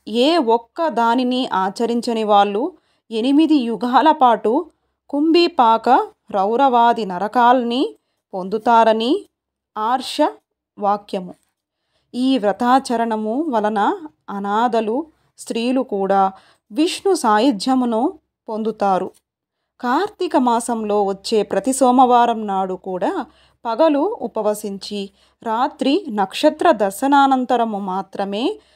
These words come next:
భోజనము చేస్తూ ఆ రోజంతా భగవద్ ధ్యానములో గడిపేవాళ్ళు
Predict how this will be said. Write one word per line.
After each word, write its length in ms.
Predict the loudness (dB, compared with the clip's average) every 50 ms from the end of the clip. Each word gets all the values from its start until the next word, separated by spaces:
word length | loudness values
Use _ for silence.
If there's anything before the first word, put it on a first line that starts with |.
| _ _ _ -6
భోజనము 580 | -4 0 0 0 0 0 -2 -4 -4 -6 -8 -8 -6 -4
చేస్తూ 500 | -4 -4 -4 -6 -8 -8 -8 -6 -6 -8 -12 _ _ _ _ -6
ఆ 260 | -2 0 2 2 2
రోజంతా 840 | 2 0 0 0 0 0 -2 -4 -4 -6 -4 0 2 4 4 2 0 -2 -10 _ _ _ _ -2
భగవద్ 440 | 0 2 4 4 4 4 4 4 4
ధ్యానములో 920 | 2 -4 -6 -2 2 2 4 4 4 4 2 2 2 2 4 4 2 2 -2 _ _ _ _ _ _ -8 -6 -4
గడిపేవాళ్ళు 920 | -4 -2 0 2 4 4 4 4 4 2 2 2 0 -2 -4 -4 -4 -6